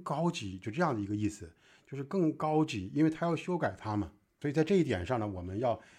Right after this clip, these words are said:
加以区分。那么必要的这个时候，教会训导当局，这一点我们也要特别留意，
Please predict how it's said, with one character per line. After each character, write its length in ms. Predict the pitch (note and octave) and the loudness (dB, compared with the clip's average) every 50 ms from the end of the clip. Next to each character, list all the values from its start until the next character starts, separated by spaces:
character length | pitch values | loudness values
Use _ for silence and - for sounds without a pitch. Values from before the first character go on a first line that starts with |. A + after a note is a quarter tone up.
| - _ _ | -20 _ _
加 220 | - C3 B2+ B2+ | 0 2 2 2
以 160 | G#2+ F2+ E2+ - | 0 -4 -8 -12
区 200 | - - - D3 | -12 -8 -6 -6
分。 240 | B2+ - C3+ C3+ C#3 - - _ - _ | -4 -2 -2 -4 -4 -6 -14 _ -16 _
那 120 | - E3 | 0 0
么 80 | E3+ D#3+ - - _ | 0 0 0 -2 _
必 160 | - C4 B3 | 4 6 8
要 180 | B3+ B3 A3 E3 | 10 10 10 8
的 80 | C3+ A#2 | 6 4
这 140 | A2+ A2 | 2 2
个 80 | G#2+ G2 | 0 0
时 160 | - - - | 0 -2 -4
候， 280 | F#2 - G#2 F2+ - - _ _ _ _ _ _ _ | 0 0 0 0 -2 -6 _ _ _ _ _ _ _
教 200 | - G#3+ G3 E3 | 2 4 4 4
会 200 | - - F3 D3+ | 4 2 2 0
训 260 | - - - G3 D3 | 0 0 0 0 2
导 180 | A#2+ A2 F#2+ F2+ | 2 0 -2 -2
当 240 | - A#2+ B2+ C3 B2 | 0 0 0 0 0
局， 200 | A2 G2 G#2 - | -2 -4 -4 -2
这 140 | - D#3+ | 0 0
一 40 | C#3+ | 0
点 180 | A2 G2 G2+ G2+ | 2 0 -2 -2
我 60 | F#2 | -4
们 100 | F#2 G2+ | -4 -4
也 60 | G2+ | -4
要 80 | F#2+ F#2 | -4 -6
特 100 | - A#2 | -6 -4
别 140 | G#2+ G#2 G2 | -4 -4 -2
留 180 | F#2+ F2 F2 | -4 -4 -4
意， 220 | G2+ G#2+ G#2 - | -4 -4 -4 -6